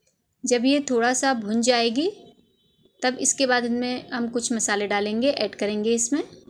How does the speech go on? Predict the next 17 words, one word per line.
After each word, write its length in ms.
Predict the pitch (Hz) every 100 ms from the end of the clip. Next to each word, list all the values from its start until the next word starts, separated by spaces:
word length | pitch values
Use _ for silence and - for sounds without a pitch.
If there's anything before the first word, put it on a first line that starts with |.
| - - - - - - - - - - -
तो 60 |
यहाँ 180 | 214 196
पे 120 | 220
देखिए 360 | 208 226 - 339
इसमें 500 | - - 233 220 220
ये 200 | 214 220
तिली 420 | 214 220 220 269 311
और 540 | - 214 202 202 202 196
हमारी 320 | 202 196 196
चने 280 | - 208 202
की 120 | 208
दाल 180 | 196 196
थोड़ी 200 | 220 214
सी 140 | -
भुन 220 | 190 208 247
चुकी 300 | 262 269 262
है। 160 | 277